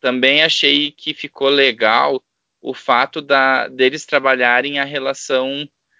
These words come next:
eh, que foi um, foi bem explorada a questão da Cintilante com a mãe dela.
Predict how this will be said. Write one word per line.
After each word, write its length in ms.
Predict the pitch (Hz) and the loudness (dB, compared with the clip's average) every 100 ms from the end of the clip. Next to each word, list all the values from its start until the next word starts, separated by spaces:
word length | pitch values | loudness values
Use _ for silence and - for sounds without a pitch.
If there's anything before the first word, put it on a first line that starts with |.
| - - | -20 -6
eh, 100 | 120 | -6
que 180 | 110 131 | -4 -6
foi 260 | 123 139 143 | 0 2 2
um, 340 | 143 135 113 120 _ _ _ | 0 -6 -10 -16 _ _ _
foi 140 | 127 | -2
bem 160 | 127 139 | 0 0
explorada 580 | 139 139 127 127 143 143 | 0 2 2 4 2 2
a 100 | 135 | -2
questão 340 | 139 135 135 | -2 -4 -6
da 100 | 139 | -6
Cintilante 500 | 139 151 - 131 135 | -8 -8 -4 -4 -4
com 80 | - | -8
a 40 | |
mãe 200 | 139 143 156 | -4 -4 2
dela. 400 | 123 120 110 | 4 6 4